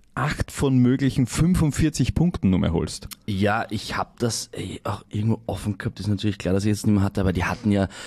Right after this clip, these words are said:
Speaker 2: glaub ich, äh, über, über zehn Punkte auf jeden Fall,
Speaker 1: Mhm.
Speaker 2: äh, Vorsprung auf,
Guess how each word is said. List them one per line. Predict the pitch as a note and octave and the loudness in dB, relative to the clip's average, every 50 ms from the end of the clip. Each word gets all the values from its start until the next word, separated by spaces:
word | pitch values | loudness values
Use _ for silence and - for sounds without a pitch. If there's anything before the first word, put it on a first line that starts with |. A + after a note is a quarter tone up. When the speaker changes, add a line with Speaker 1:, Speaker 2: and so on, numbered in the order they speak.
| - - - - | -16 -14 -14 -4
Speaker 2:
glaub | - G2+ F#2+ | 0 0 2
ich, | G2 G2 F#2 - | 2 0 0 0
äh, | D2 F#2 F2+ F2+ F2+ F2 E2 E2 C2 - | 0 2 2 2 2 2 2 2 0 2
über, | G#2+ A#2+ A2 B2 B2 A#2+ G#2 | 2 2 4 4 4 4 4
über | - C#3 D3 E3+ D3+ | 4 4 4 2 2
zehn | - - A#2 G#2+ | 0 0 0 2
Punkte | F2 B2 C3+ C3 - G#2 | 2 2 0 2 2 0
auf | F#2 - | 0 2
jeden | - F#2 F#2 F#2 | 2 2 2 2
Fall, | - - F#2+ F#2 F#2 F#2 | 0 2 2 4 4 4
Speaker 1:
Mhm. | G2+ G2+ A2 A2+ A2+ | 4 4 2 0 2
Speaker 2:
äh, | - F2 F2+ | 2 2 2
Vorsprung | E2 D2 - E2 F#2 C#3 - - - - F2 F#2 F2+ | 2 2 0 0 0 0 -2 -2 -2 0 2 2 4
auf, | F2 F#2 F#2 - | 2 2 0 -2